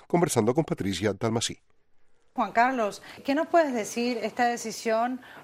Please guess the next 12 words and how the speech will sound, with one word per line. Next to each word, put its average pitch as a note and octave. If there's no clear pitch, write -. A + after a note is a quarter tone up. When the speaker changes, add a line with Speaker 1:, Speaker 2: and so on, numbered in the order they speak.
Speaker 2:
por G3+
Obama, A#3
ahora A3
tiene A3
que G#3+
ir G#3+
cuarenta G3
y F3+
cinco G#3+
días G#3
al G3+
Congreso, A3+